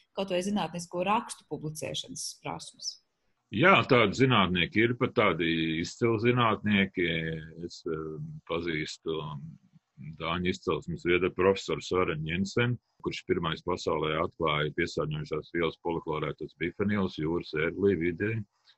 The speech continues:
Speaker 2: Šīs vielas nāk no transformatoriem un citām elektriskām iekārtām, slēgtām iekārtām, tad, tad šīs vielas atrada savu ceļu uz vidi un uzkrājās barības ķēdēs. Un viņš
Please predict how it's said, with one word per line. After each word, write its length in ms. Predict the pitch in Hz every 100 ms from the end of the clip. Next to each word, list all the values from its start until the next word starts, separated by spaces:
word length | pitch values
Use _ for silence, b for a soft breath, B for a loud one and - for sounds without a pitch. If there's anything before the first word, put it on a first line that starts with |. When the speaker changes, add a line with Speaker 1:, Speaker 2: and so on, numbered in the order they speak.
| _
Speaker 2:
Šīs 280 | - 76 80
vielas 400 | 90 87 78 -
nāk 220 | 80 82 -
no 340 | 78 73 73 73
transformatoriem 1040 | 78 85 - 85 82 80 78 78 76 78 76
un 380 | 76 76 73 -
citām 560 | 80 69 92 92 90
elektriskām 800 | 82 87 87 80 - 73 - 73
iekārtām, 720 | 76 78 - 104 104 104 87 -
slēgtām 480 | - 90 92 76 71
iekārtām, 540 | 82 85 95 - 82 78
tad, 180 | 76
tad 240 | 76 73 -
šīs 240 | 80 76
vielas 320 | 85 82 73 82
atrada 300 | 80 80 65
savu 200 | - 71 -
ceļu 320 | 82 78 69
uz 100 | 69 71
vidi 320 | 82 87 98
un 240 | 82 80
uzkrājās 560 | 80 92 82 78 76 73 -
barības 380 | 82 76 - -
ķēdēs. 440 | 82 92 107 107 _ _ _ _ _ 85
Un 100 | 85
viņš 320 | 98 110 -